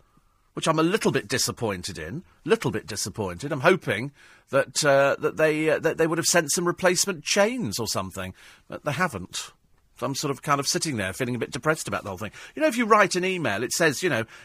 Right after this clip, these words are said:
you know, "Contact us if you've got a problem with something." So I wrote to them saying the order wasn't complete. I got the hanging baskets, got the chains in one packet, two chains missing the other packet.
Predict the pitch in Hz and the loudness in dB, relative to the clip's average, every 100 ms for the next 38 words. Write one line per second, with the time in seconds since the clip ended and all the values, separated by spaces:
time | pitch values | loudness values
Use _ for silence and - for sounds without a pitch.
0 | - 151 127 120 165 147 151 131 113 127 | -10 -4 -2 0 2 2 2 2 2 2
1 | 117 131 120 117 - - 147 131 104 - | 2 -2 -4 -2 -4 0 0 0 -4 -4
2 | 98 120 151 156 196 - - 107 113 170 | -4 -2 0 2 2 2 -4 -4 0 4
3 | 123 98 - - - 147 147 120 123 113 | 4 2 -8 -10 0 2 2 2 0 0
4 | 104 107 110 113 120 185 - 139 135 120 | -6 -6 -4 -4 0 0 2 2 0 0
5 | 123 110 107 - 143 - 208 - 135 156 | 2 2 0 -4 -4 0 0 0 0 2
6 | 147 123 127 147 123 107 - 143 - - | 2 0 0 0 2 -2 -2 -6 -8 -20
7 | - - 180 - 165 156 170 170 196 196 | -4 0 2 2 2 0 -2 -2 0 0
8 | 226 269 165 110 - 82 | 2 2 2 0 0 -10